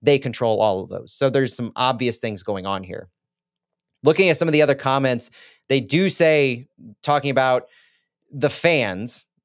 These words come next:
they kind of belittle a lot of the, a lot of the fans who are passionate about the Open Cup. Nelson Rodriguez says, "To us, it all ties back in together, but we're not just creating things. We're trying to listen to our fans."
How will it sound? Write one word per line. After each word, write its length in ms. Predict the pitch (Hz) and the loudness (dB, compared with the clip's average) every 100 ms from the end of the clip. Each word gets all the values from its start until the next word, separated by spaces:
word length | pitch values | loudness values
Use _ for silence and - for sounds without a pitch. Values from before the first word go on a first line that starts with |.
| _ _ | _ _
they 240 | 113 135 | -4 -2
kind 320 | 131 147 156 165 | 0 -2 0 0
of 140 | 139 | 0
belittle 500 | 165 151 185 175 131 | 0 4 4 4 4
a 120 | 127 | 4
lot 160 | 123 123 | 2 2
of 60 | |
the, 140 | 127 - | -2 -4
a 60 | 131 | -2
lot 160 | 131 135 | 0 0
of 60 | |
the 80 | 135 | -2
fans 340 | 147 135 127 | -2 -2 -4
who 140 | 135 127 | -4 -2
are 300 | 123 117 117 - | 0 -2 -6 -6
passionate 380 | 120 120 120 | -4 -4 -8
about 200 | 104 113 | -6 -4
the 80 | 127 | -2
Open 200 | 131 117 | -4 -6
Cup. 260 | 104 92 - _ _ _ | -12 -14 -16 _ _ _
Nelson 280 | 135 139 165 | -4 -2 0
Rodriguez 500 | 165 165 190 147 123 | 0 0 0 0 0
says, 240 | 135 120 113 | -2 -2 -2
"To 180 | 160 180 | 0 2
us, 240 | 190 147 | 2 2
it 20 | |
all 140 | 156 147 | 0 2
ties 240 | 147 139 | 0 0
back 240 | 143 139 135 | 0 -2 -4
in 80 | |
together, 400 | 127 120 113 107 - _ | -4 -2 -2 -4 -8 _
but 80 | - | -4
we're 100 | 151 | 0
not 120 | 220 | 0
just 180 | 170 - | 0 -6
creating 460 | - 160 165 139 117 | -4 -2 -2 -2 -6
things. 360 | 107 92 101 - _ - | -10 -12 -16 -20 _ -14
We're 120 | 131 | -4
trying 180 | 185 190 | -2 0
to 60 | |
listen 260 | 147 156 147 | 0 -2 -2
to 80 | 135 | -4
our 80 | |
fans." 400 | 120 135 92 - | -4 -6 -6 -12